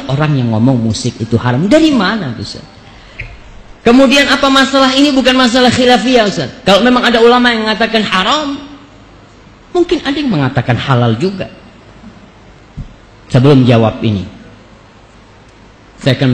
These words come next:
menceritakan kejadian berapa tahun yang lalu? Seribu tiga ratus lima belas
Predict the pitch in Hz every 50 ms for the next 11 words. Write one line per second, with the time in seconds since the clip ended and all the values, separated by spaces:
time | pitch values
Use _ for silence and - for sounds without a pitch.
0 | 123 117 113 110 - 127 117 107 - 123 120 120 - 123 117 110 - 117 92 104
1 | 113 113 101 107 123 131 120 117 113 113 110 104 104 110 - - - - - -
2 | - - - - - - - - - - - - - - - - - - - -
3 | - 117 117 104 110 107 - 113 113 113 113 110 113 113 110 101 92 92 - -
4 | - - - - - - - - - - - - - - - 120 113 117 117 107
5 | 110 123 127 131 131 131 123 127 123 - - - - - - - - - - -
6 | - - - - - - - - - - - - - - - - - - - 127
7 | 110 90 123 117 117 120 123 120 - - 143 135 127 - - - - - - -
8 | - - - - - - - - - - - - - - - - - - - -
9 | - - - - - - - - - - - - - - - - - - - -
10 | - - - - - - - - - - 123 123 120 120 120 117 104 123 120 113
11 | 78 - - - - -